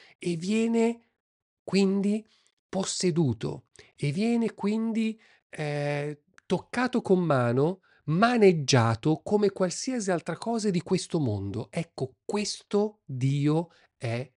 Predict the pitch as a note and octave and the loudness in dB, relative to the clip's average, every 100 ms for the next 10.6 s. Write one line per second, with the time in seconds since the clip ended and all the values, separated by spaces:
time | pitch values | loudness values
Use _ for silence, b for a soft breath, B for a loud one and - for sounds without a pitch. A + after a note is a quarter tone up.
0 | _ C3 A#2+ C3+ C#3 _ - A#2+ A2 G2+ | _ -2 -2 -2 -6 _ -4 -4 -2 -2
1 | F#2+ F2+ _ _ _ _ - B B B | -2 -6 _ _ _ _ -18 B B B
2 | B B _ A#2+ A#2+ C3 C3 B2 - - | B B _ 0 2 4 4 4 2 4
3 | A#3 A3 F#3+ D#3+ C3+ B2+ C#3 - _ - | 6 6 2 2 4 6 4 0 _ 4
4 | C3 C3 B2 G3 A3 A3 A3+ A3+ - _ | 6 6 2 -2 -2 -2 -4 -4 -10 _
5 | B2+ B2+ A#2+ - E3+ F#3 F#3 E3+ D#3+ C#3 | 2 4 2 -2 6 6 6 2 2 2
6 | A#2+ B2 C3+ b b C3 A#2 A#2+ A2 C3 | 2 2 -2 b b -2 0 0 0 2
7 | A#2 A2+ D3+ G3+ A3+ A3 F3+ A#2+ - C#3+ | 2 0 0 0 -2 0 0 0 0 0
8 | C#3 C#3 B2 A#2 A#2 A2 A2 A2 G#2+ A#2+ | 2 0 0 0 0 0 0 -2 -2 -2
9 | A2 - G2+ - A2+ G2 G2+ D3+ E3+ B | -4 -6 -10 -6 -4 -4 -2 -4 -6 B
10 | B B C3 C3+ D#3+ | B B -2 2 2